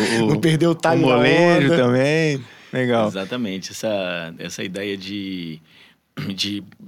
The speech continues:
Speaker 3: de plantar, né? Plantar
Speaker 2: Uhum.
Speaker 3: primeiro pra depois colher bons frutos
Speaker 1: Aham.
Speaker 3: é muito importante.
Speaker 1: Legal.
Speaker 3: Então, às vezes, é, não dá pra poder fazer tudo hoje.
Speaker 1: Aham.
Speaker 3: Entende? Então, a gente primeiro precisa plantar pra depois colher.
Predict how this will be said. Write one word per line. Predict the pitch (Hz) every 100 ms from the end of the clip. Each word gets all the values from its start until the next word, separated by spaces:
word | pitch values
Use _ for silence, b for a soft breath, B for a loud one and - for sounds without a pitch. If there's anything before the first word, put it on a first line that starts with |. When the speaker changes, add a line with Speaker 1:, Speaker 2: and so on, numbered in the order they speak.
| -
Speaker 3:
de | 113 104 98 98 95 90 _ _
plantar, | 147 165 170 156 113 101 98 -
né? | 104 135 - _
Plantar | - 131 117 165 170
Speaker 2:
Uhum. |
Speaker 3:
primeiro | 175 156 131 131 151 160
pra | 160 135
depois | 117 123 131
colher | - 117 120
bons | 110 110 131 -
frutos | 123 143 160 - - B B B
Speaker 1:
Aham. | 117 104
Speaker 3:
é | 107 110 107
muito | 104 127 151
importante. | 160 156 117 107 - - _ -
Speaker 1:
Legal. | 117 113
Speaker 3:
Então, | 120
às | 113 101
vezes, | 110 120 131 123 - - B B -
é, | 110 104
não | 113
dá | 107 123 131
pra | 131
poder | 107 110
fazer | - 101 101 107
tudo | - 117 104 101
hoje. | 101 110 92 - - _ b b b
Speaker 1:
Aham. | 113 107 104
Speaker 3:
Entende? | 117 117 101
Então, | 101 107
a |
gente | 104 110
primeiro | 107 110 113 113
precisa | 117 - 120 117 117 101 107 - - _ -
plantar | 131 123 117 123 143 175 180
pra | 127
depois | 117 123 110
colher. | 151 139 92